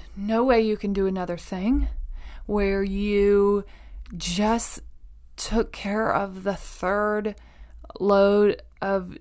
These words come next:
dirty diapers like you've never seen. Like, child had to have a bath after diapers three times today. What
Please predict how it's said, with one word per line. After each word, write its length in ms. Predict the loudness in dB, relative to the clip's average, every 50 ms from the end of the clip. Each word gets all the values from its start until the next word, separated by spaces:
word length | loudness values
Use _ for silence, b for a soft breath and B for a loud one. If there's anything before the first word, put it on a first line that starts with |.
| -18 -8
dirty 520 | -4 -2 -2 0 0 0 0 0 0 -2
diapers 580 | -2 -2 0 0 2 2 0 -2 -2 -4 -2 -2
like 180 | -4 -4 -4 -6
you've 80 | -6
never 260 | -6 -4 -4 -6 -8
seen. 320 | -10 -10 -6 -2 0 0 0
Like, 200 | 0 -2 -4 -6
child 400 | -8 -4 0 4 4 4 4 2
had 160 | -2 -2 -2
to 60 | -2
have 200 | -2 -4 -4 -4
a 60 | -4
bath 520 | -8 -8 -12 -10 -6 -4 -4 -4 -4 -2 0
after 320 | 0 0 0 0 -2 -2
diapers 500 | 0 0 -2 -2 -2 -6 -8 -8 -8 -8
three 280 | -8 -4 -2 0 0 0
times 460 | 0 2 2 4 4 4 2 0 -2
today. 340 | -2 2 4 4 4 4 2
What 500 | 0 0 4 4 4 4 4 0 -4